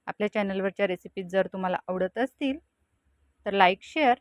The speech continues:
आणि सबस्क्राईब नक्की करा. तर आता बघू शकता, मी तुम्हाला एक दाखवते पराठा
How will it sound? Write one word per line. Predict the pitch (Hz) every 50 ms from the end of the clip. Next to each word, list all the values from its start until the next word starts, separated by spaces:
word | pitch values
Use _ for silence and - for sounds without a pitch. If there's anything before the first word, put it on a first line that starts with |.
| _ _ _ _ _ _ _ _ _ _ _ -
आणि | 190 185 190 185
सबस्क्राईब | - 202 190 - _ _ - 202 190 190 185
नक्की | 196 196 190 - _ - 285 302
करा. | 285 - 240 208 208 240 294 - _ _ _ _ _ _ _ _ _ _ _ _ _ _ _ _ _ _ _ _ _ _ _ _ _ _ _ _ _ _ _ _ _ _ _ _ _ _ _ _ _ _ _ _ _ _ -
तर | 196 170
आता | 165 160 - 202 220 - _ _ -
बघू | 214 190 196 190 180 185
शकता, | 185 - 190 - - 185
मी | 180 185 -
तुम्हाला | 190 180 180 175 175 196 - - _ _ _ _
एक | - 185 165 165 -
दाखवते | 185 180 180 _ - 214 208 - 247
पराठा | - 240 214 190 175 - - 240